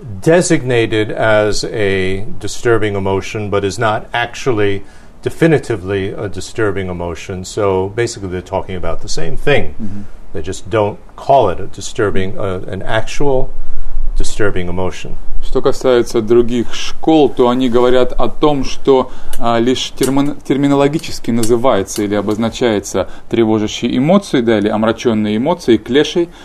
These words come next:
Speaker 2: но на деле таковой не является, в то время как Гилук утверждает, что оно, она таковой является. И здесь терминологическое разночтение, но говорят они об одной и той же вещи.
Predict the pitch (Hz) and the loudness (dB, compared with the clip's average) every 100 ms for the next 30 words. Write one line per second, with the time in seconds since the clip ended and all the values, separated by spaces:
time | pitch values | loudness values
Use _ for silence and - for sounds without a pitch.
0 | - - 127 131 - - 127 127 127 170 | -16 -4 0 0 -2 -4 -2 0 2 4
1 | 127 127 120 123 131 120 123 123 117 90 | 4 0 0 4 4 4 2 2 2 -2
2 | 90 - - 107 113 113 110 101 98 117 | -4 -12 -8 -2 0 0 -2 -4 0 0
3 | 151 120 107 107 98 117 113 110 - - | 0 -4 -4 -4 -2 0 0 -2 -6 -4
4 | 104 - - 101 107 110 110 107 113 107 | -4 -6 -10 -6 -2 -4 -4 -2 -2 -2
5 | 104 104 101 101 107 107 110 117 87 - | -4 -4 0 4 6 8 6 4 2 0
6 | - - - 113 110 143 - 113 - 123 | 0 4 6 6 4 0 -2 -6 -2 0
7 | 127 127 127 110 - 104 101 107 107 - | 2 2 0 -4 -6 -4 -2 -2 -4 -2
8 | 170 135 113 107 101 107 120 117 107 104 | 0 2 0 0 0 0 0 0 -2 -4
9 | 104 98 98 101 104 101 98 92 90 90 | -4 -4 -4 -2 4 6 8 8 6 2
10 | 90 - | -2 -4